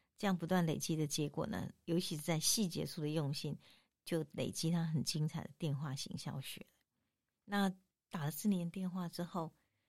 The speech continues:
那我就问他说，“那你为什么后来又离开了电话呢？电话行销如果能够做得这么成功，还可以成为一门课的话，为什么不再打电话？”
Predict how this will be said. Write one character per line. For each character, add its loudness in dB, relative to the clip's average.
那 0
我 4
就 0
问 4
他 6
说 2
，“那 2
你 10
为 4
什 4
么 8
后 6
来 8
又 6
离 8
开 6
了 10
电 8
话 6
呢？ 4
电 6
话 6
行 6
销 8
如 6
果 6
能 6
够 6
做 4
得 2
这 2
么 4
成 2
功， 6
还 6
可 2
以 4
成 2
为 4
一 4
门 2
课 2
的 2
话， 4
为 2
什 4
么 2
不 -4
再 4
打 0
电 0
话？” -2